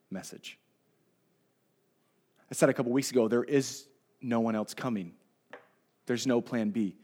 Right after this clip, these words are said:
You know what God's plan A is for this world? It's us. It's the church. So this week, if you have an opinion about something, I would ask you to just hold it for a minute.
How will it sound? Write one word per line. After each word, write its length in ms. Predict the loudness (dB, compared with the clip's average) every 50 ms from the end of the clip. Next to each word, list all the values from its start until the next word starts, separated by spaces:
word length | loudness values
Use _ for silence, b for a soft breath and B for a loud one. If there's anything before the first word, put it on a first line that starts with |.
| b b b
You 80 | -2
know 80 | 0 0
what 140 | 0 0 2
God's 240 | 2 2 2 2 -2
plan 320 | -6 -4 -2 0 0 0
A 180 | 2 2 2 2
is 160 | 2 0 -2
for 320 | -8 -8 -4 -2 -2 0
this 240 | 0 0 -2 -2 -2
world? 380 | 0 0 2 0 0 -2 -8 -16 _ _ _ _ _ _ _ _ _ _ _ _ _ _ _ _ _ _ _ _ _ _ -20
It's 140 | -12 -8 -8
us. 380 | -8 -8 -8 -14 -20 -20 -20 _ _ _ _ _ _ _ _ _ _ _ _ _ _ _ _ _ _ _ _ _
It's 160 | -14 -12 -10 -10
the 80 | -10
church. 500 | -8 -6 -6 -8 -8 -10 -12 -14 -14 -14 _ _ _ _ _ _ _ _ _ _ _ _ _ _ _ _ _ _ _ _ _ _ _ _ _ _ _ _ _ _ _ _ _ _ _ _ _ _ _ _ _ _ _ _ _ _ _ _ _ _ -2
So 180 | 2 2 4
this 220 | 4 4 0 2 4
week, 320 | 4 4 4 2 -4 -14 _ _ _ _ _ _ _ _ _ _ _ _ _ _ _ _ _ _ _ _ -6
if 80 | 2 4
you 100 | 4 6
have 280 | 8 8 8 8 8
an 40 | 6
opinion 320 | 2 0 2 2 2 2 4
about 220 | 4 4 2 2
something, 380 | 0 -2 -2 0 0 0 0 0
I 100 | 0 0
would 240 | 2 4 4 4
ask 340 | 4 4 0 -2 -4 -4 -4
you 60 | -2
to 80 | -2 -2
just 160 | -2 -4 -4
hold 320 | -6 -6 -6 -6 -4 -4 -4
it 100 | -8 -8
for 140 | -6 -6
a 40 | -6
minute. 260 | -6 -6 -8 -10 -14